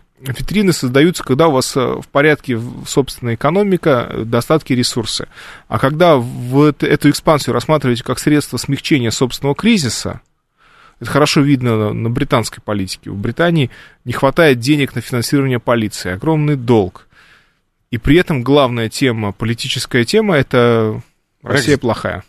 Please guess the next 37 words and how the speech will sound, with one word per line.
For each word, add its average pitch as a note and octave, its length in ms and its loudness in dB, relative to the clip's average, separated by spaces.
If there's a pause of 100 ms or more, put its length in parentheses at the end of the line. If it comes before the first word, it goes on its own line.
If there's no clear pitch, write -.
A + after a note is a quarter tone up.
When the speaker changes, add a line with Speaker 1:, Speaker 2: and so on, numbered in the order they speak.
(180)
Speaker 1:
Россия A2+ 240 -2
плохая, G#2+ 420 -8
да? B2+ 160 -2
Speaker 2:
Брексит, D#3 200 4
Speaker 1:
То G#2+ 60 0
есть, A2 120 0
Speaker 2:
а A#2+ 40 0
потом D#3+ 260 0
Speaker 1:
а, D#3 40 4
Speaker 2:
Россия C3 280 0
плохая. B2 400 -4
Speaker 1:
да, A#2 260 0
да, A#2 220 2
ну, G#3+ 280 2
Брексит. D3 520 2
А C#3+ 100 2
Брексит, D#3+ 400 0
как F#3 240 0
его, D#3+ 260 4
как F3+ 240 0
и E3 40 2
сделать D3 300 4
так, F3 140 2
чтобы C3 280 -4
не B2 100 0
вы-, C#3 240 2
не C3 140 2
вывалиться C3+ 480 4
из A#2+ 60 -2
Европейского C3 480 0
Союза, D3+ 300 2
чтобы B2 200 -6
Германия B2+ 340 2
не A#2 120 -2
перехватила A#2+ 580 2
то, B2 120 -6
что, G#2+ 280 -6